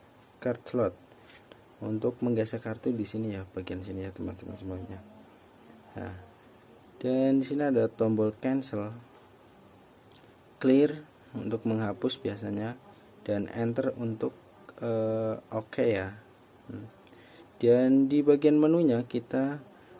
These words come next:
ada beberapa menu ya. Nah, di latar utama di sini ada, eh, mini A T M K B Bukapen,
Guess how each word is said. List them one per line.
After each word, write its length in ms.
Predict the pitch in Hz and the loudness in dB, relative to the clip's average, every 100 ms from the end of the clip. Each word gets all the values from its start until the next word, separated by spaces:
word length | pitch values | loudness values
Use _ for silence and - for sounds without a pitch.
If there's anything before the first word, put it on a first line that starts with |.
| - - | -16 -8
ada 160 | 120 | -2
beberapa 560 | 123 120 117 110 113 120 | 2 2 2 0 0 0
menu 240 | 123 117 | 2 0
ya. 180 | 98 98 101 - - - - - - 110 | -2 -6 -10 -20 -20 -20 -20 -20 -16 -12
Nah, 120 | 101 95 - - - - - - - - - | -12 -14 -20 -20 -20 -20 -20 -20 -20 -20 -20
di 1080 | 127 123 120 123 120 123 123 123 123 123 127 - - - | -14 -2 2 6 6 6 6 6 6 6 4 2 -10 -10
latar 320 | 120 113 127 - | -4 0 0 -2
utama 560 | - 113 90 92 127 143 | -2 -2 0 -2 -4 -8
di 160 | 117 107 | -12 -6
sini 240 | - 110 | -4 0
ada, 480 | 120 110 113 131 143 - - - - - - - - - - - - - | 0 2 4 4 2 -8 -20 -20 -20 -20 -20 -20 -20 -20 -20 -20 -14 -6
eh, 540 | 110 107 107 107 107 - - - - - - - - - - - - - - - - - - _ _ - - - - - - - - | -2 0 0 0 -2 -4 -14 -20 -20 -20 -20 -20 -20 -20 -20 -20 -20 -20 -20 -20 -20 -20 -20 _ _ -20 -20 -20 -20 -20 -20 -20 -14
mini 220 | - 113 110 | -4 -2 0
A 160 | 107 | -2
T 160 | 107 107 | -4 -6
M 480 | 107 107 104 107 - | -4 -4 -6 -10 -14
K 160 | - 107 | -8 -6
B 160 | 101 98 | -6 -8
Bukapen, 720 | 95 92 90 113 127 147 | -4 -6 -6 -6 -4 -6